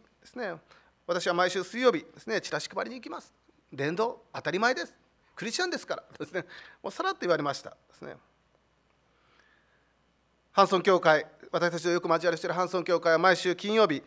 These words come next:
金曜リバイバル集会、金曜聖霊集会あります。月に一回青年会は何をするでしょうか。金曜聖霊集会終わって終わりではありません。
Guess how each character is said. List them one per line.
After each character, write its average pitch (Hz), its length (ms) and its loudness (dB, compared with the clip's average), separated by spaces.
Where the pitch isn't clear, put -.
金 180 200 -2
曜 175 180 6
リ 165 120 0
バ 175 100 8
イ - 40 4
バ 170 100 6
ル 165 260 -2
集 156 240 -4
会、 147 160 -2
金 180 160 -6
曜 170 140 4
聖 185 180 0
霊 196 120 0
集 196 180 -8
会 170 140 -6
あ 139 40 -2
り 143 60 -14
ま 147 100 -16
す。 - 120 -20
月 - 220 0
に 190 60 6
一 190 80 0
回 185 180 8
青 208 200 4
年 220 140 4
会 190 200 6
は 196 360 4
何 196 180 2
を 185 60 2
す 180 100 -6
る 170 60 -2
で 156 80 -4
し 151 80 -8
ょ 147 60 -8
う 139 40 -12
か。 135 180 -4
金 180 180 -6
曜 175 80 -2
聖 185 120 -6
霊 190 100 -2
集 208 100 -6
会 196 80 2
終 180 60 6
わ 156 80 2
っ - 60 -18
て - 60 -6
終 151 80 -2
わ 175 80 2
り 190 60 -4
で 190 80 -4
は 160 60 2
あ - 20 0
り 151 60 -8
ま 151 100 -8
せ - 120 -10
ん。 - 60 -12